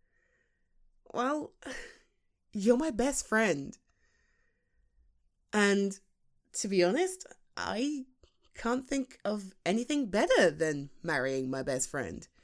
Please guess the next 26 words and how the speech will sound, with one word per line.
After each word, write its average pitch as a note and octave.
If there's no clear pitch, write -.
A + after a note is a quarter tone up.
But, C#4
you A#4+
know, F4+
I'll, E4+
I'll A4+
give C5
you C5+
a -
chance. C4
I'll G4+
give G4+
you G4+
a A4
chance B3+
to C4
find A#3
someone A3
who B3+
might G#3+
hold G#3
a A3+
candle E3
to D#3
me. B3
<laughs> -
Oh, C4